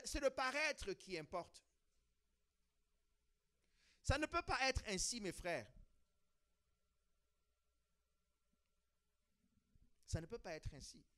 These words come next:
mes sœurs. Je vous dis que quand j'ai pris, j'ai commencé cette étude-là,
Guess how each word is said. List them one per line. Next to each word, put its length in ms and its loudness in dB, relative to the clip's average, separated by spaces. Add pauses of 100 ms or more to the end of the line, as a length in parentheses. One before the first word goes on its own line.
(200)
mes 100 -12
sœurs. 300 -10 (3250)
Je 100 -12
vous 80 -12
dis 120 -4
que 100 -6
quand 260 -4
j'ai 140 -4
pris, 380 -8
j'ai 120 -10
commencé 460 -6
cette 200 -10
étude-là, 560 -10